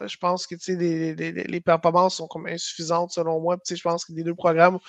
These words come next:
doivent se regarder dans le miroir, puis, tu sais, voir qu'est-ce qui peut être fait pour, euh, tu sais, si, on veut-tu être compétitif, on veut-tu jouer dans, dans, dans, dans cette ligue-là ?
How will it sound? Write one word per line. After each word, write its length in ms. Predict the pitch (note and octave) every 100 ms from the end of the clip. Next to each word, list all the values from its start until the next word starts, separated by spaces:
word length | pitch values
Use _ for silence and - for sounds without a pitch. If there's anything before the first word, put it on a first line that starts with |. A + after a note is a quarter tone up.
| - - -
doivent 200 | - G3
se 120 | F#3 F#3+
regarder 300 | F3+ F3 F3+
dans 80 |
le 60 | F3+
miroir, 420 | F3 D#3+ F3 F#3+ F#3+
puis, 100 | -
tu 140 | F#3+
sais, 40 | F3+
voir 360 | E3 F3 F#3
qu'est-ce 200 | F#3 F3
qui 60 | -
peut 120 | -
être 160 | E3+ D#3+
fait 280 | - F3+ F3+
pour, 240 | E3+ D3+ D3+
euh, 140 | D3+ D3
tu 80 | F3+
sais, 160 | E3+ - - -
si, 200 | - - -
on 100 | E3
veut-tu 300 | E3+ E3+ G#3
être 100 | G3
compétitif, 540 | F#3 F3+ F3 - G3+
on 120 | F#3+
veut-tu 280 | D#3 D#3+ -
jouer 260 | E3+ F3+ F#3+
dans, 220 | F3 E3
dans, 320 | E3 E3+ E3
dans, 200 | E3 D#3
dans 160 | D#3+ E3
cette 220 | - E3
ligue-là ? 460 | E3 D#3+ F#3 F#3